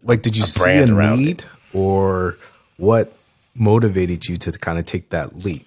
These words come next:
Speaker 1: right? Because it's one thing to do boxing. That's
Speaker 2: Mm-hmm.
Speaker 1: another thing. But then to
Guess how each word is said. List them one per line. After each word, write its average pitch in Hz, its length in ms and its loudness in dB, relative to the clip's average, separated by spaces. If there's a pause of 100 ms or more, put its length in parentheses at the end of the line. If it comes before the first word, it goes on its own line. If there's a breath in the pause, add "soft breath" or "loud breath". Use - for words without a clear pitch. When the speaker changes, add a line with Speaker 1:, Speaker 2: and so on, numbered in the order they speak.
Speaker 1:
right? 98 220 -4
Because 113 220 -2
it's 107 140 0
one 143 220 4
thing 123 140 2
to 87 100 -6
do 101 140 -4
boxing. - 520 -4 (200)
That's 104 280 2
Speaker 2:
Mm-hmm. 131 80 0
Speaker 1:
another 90 200 -6
thing. 92 180 -12
But 95 180 -10
then 110 200 0
to 92 200 -4